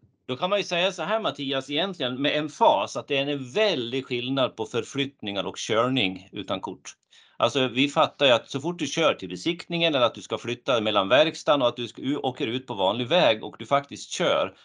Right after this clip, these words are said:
så är det någonting annat än att du flyttar en bil mellan en, en lastkaj eller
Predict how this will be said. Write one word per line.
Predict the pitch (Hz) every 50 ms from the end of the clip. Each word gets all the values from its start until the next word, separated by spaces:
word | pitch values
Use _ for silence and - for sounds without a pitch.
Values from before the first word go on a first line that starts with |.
| _ _ _
så | - - 139
är | 98 113 131 170 196 185
det | 127 117 104 101 95 95
någonting | 113 90 85 113 113 98
annat | 92 98 107 110 120 127 123 104 95 -
än | - - 110 110
att | 104 -
du | 95
flyttar | - - 127 131 131 - 156 139
en | 120 110 104
bil | 117 120 120 113 98
mellan | 98 95 98 98
en, | 101 98 104 104 -
en | - 127 127 123
lastkaj | 117 113 117 - - - - 123 110 104 95
eller | 92 95 95